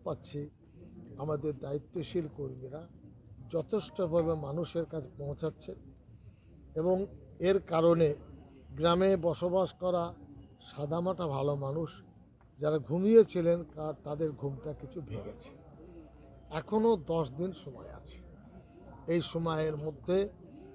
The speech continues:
দুটি যে পেপার তারা দিচ্ছেন ভোটার লিস্টের প্রশ্নে, সেটাকে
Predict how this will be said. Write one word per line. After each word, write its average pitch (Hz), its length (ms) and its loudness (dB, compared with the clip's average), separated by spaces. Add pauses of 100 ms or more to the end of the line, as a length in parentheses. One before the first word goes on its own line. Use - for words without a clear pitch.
(1800)
দুটি 214 400 -2
যে 180 180 6 (120)
পেপার 180 320 0 (120)
তারা 156 220 0
দিচ্ছেন 180 500 -4 (720)
ভোটার 151 320 -2
লিস্টের 165 520 2 (120)
প্রশ্নে, 160 520 0 (920)
সেটাকে 175 560 0